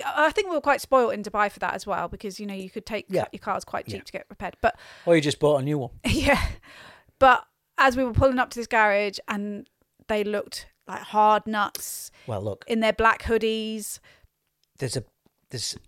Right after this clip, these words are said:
Speaker 2: seven or eight men.
Speaker 1: Yeah.
Speaker 2: It's a back street garage.
Speaker 1: Londoners.
Speaker 2: Y-, well, they were, I mean, they weren't British London.
Speaker 1: Yeah.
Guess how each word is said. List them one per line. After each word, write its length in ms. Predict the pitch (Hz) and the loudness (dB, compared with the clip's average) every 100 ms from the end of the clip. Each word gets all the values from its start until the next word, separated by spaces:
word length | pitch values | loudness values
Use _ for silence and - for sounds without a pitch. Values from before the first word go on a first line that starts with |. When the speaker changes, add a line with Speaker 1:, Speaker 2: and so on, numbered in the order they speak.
| _ - | _ -8
Speaker 2:
seven 400 | - 160 160 165 | -2 0 2 0
or 100 | 147 | 0
eight 200 | 143 131 | -2 -4
men. 360 | 117 98 113 _ _ _ | -6 -8 -10 _ _ _
Speaker 1:
Yeah. 260 | 226 196 175 _ _ _ - | -8 -6 -6 _ _ _ -8
Speaker 2:
It's 180 | 120 | -6
a 80 | 131 | -6
back 340 | - 147 160 - | -4 -6 -4 -4
street 440 | - 147 135 - | -4 -4 -6 -6
garage. 560 | 131 101 85 87 - - _ _ _ _ | -6 -6 -8 -12 -14 -16 _ _ _ _
Speaker 1:
Londoners. 720 | 240 254 254 220 214 240 262 - - _ _ 135 | -2 0 0 -2 -4 -6 -6 -10 -16 _ _ -18
Speaker 2:
Y-, 120 | 127 _ | -18 _
well, 220 | 127 120 | -4 -4
they 100 | 104 | -4
were, 160 | 95 113 _ _ | -6 -10 _ _
I 100 | - | -10
mean, 340 | 110 110 104 107 _ _ _ _ _ _ _ _ - | -6 -6 -8 -12 _ _ _ _ _ _ _ _ -6
they 160 | 123 | -4
weren't 340 | 113 127 127 127 _ _ _ _ _ _ | 0 0 -2 -4 _ _ _ _ _ _
British 540 | - 110 - - - - - | -6 -6 -8 -14 -14 -16 -14
London. 520 | 104 87 82 - - _ _ | -12 -12 -14 -16 -20 _ _
Speaker 1:
Yeah. 280 | 233 202 | -2 -2